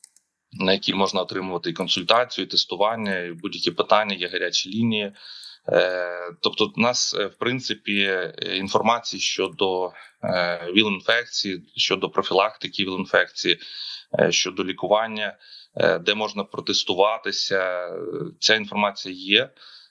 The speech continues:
Е, вона є доступна, е, скажімо так, е, і в неурядовому секторі, і в державному секторі, і в нас є також, м, можливість навіть самотестування, тобто са-, е, тести, які можна купити в аптеці,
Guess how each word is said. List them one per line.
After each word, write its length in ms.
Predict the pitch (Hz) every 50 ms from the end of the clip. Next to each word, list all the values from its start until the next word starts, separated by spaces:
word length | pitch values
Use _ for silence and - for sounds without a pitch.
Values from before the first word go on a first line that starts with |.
| _ - -
Е, 680 | - 98 92 92 92 92 92 92 90 90 87 87 87 87 82
вона 320 | - 98 92 101 101 101 95 92 85
є 140 | 98 104 98
доступна, 680 | 92 95 - - - 110 98 - 98 95 90 87 87
е, 340 | 87 - - - 90 90 85
скажімо 340 | - - - 90 95 95 95
так, 320 | - 90 90 - - - -
е, 400 | 110 92 92 90 87 87 85 - - - - - - - - _ _ _ - - - - - -
і 160 | - - 107 107
в 120 | 101 101
неурядовому 640 | 104 110 104 107 107 104 107 120 127 123 117 117 107
секторі, 560 | - - 110 107 - - - 104 95 98 95
і 60 | 95
в 100 | 92 -
державному 580 | - - - 127 127 139 135 127 127 123 120 113
секторі, 1000 | - - 117 107 107 - _ - 113 104 101 98 95 95 95 95 90 90 90 - -
і 160 | - 95 101 95
в 60 | 95
нас 340 | 104 107 107 - - - -
є 180 | - 104 104
також, 640 | 101 - 101 98 - - 98 92 - - - - - -
м, 300 | 80 92 92 92 92 92
можливість 440 | 95 95 - 110 107 107 101 95 -
навіть 220 | 101 98 98 87
самотестування, 840 | - - 104 104 101 101 - - - - 95 85 80 - - - 82 -
тобто 220 | - - - -
са-, 360 | 85 - - - 87 - - 85
е, 80 | 87
тести, 400 | 85 - 98 98 - - - 90
які 340 | 87 87 - - 95 92 92
можна 280 | 87 92 90 87 - 87
купити 420 | - 87 - 98 95 - - 82
в 80 | 80 82
аптеці, 520 | - - 110 110 113 - - - 104 92